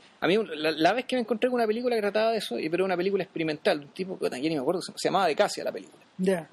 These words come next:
Speaker 1: Pero hablaba de la vida y las imágenes, ya no tanto de las imágenes en sí, sino del material en que están. Este era un tipo, un canadiense, que, eh, que recopila, eh, celuloide de
Speaker 2: Norman McLaren, ¿no será el que?
Speaker 1: Debe ser él.
Speaker 2: Sí.
Speaker 1: Debe ser él. Donde, claro,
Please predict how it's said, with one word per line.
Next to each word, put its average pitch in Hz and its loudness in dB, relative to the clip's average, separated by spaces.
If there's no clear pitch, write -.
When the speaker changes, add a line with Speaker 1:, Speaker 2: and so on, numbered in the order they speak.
Speaker 1:
Pero 147 4
hablaba 165 2
de 220 0
la 196 2
vida 202 0
y 214 0
las 196 -2
imágenes, 202 -2
ya 185 4
no 202 0
tanto 220 -2
de 214 2
las 196 0
imágenes 196 -2
en 175 -2
sí, - -4
sino 190 0
del 185 0
material 165 2
en 208 -4
que - -10
están. - 2
Este - -8
era 180 2
un 180 -4
tipo, 208 0
un 185 0
canadiense, 196 2
que, 208 0
eh, 156 0
que 165 -2
recopila, 202 0
eh, 143 -8
celuloide 170 0
de - -4
Speaker 2:
Norman 233 2
McLaren, 220 0
¿no 285 -2
será 277 -2
el 269 -4
que? - -4
Speaker 1:
Debe 170 2
ser 160 -4
él. 117 -4
Speaker 2:
Sí. 220 -4
Speaker 1:
Debe 139 2
ser - -4
él. 127 -8
Donde, 175 2
claro, 180 4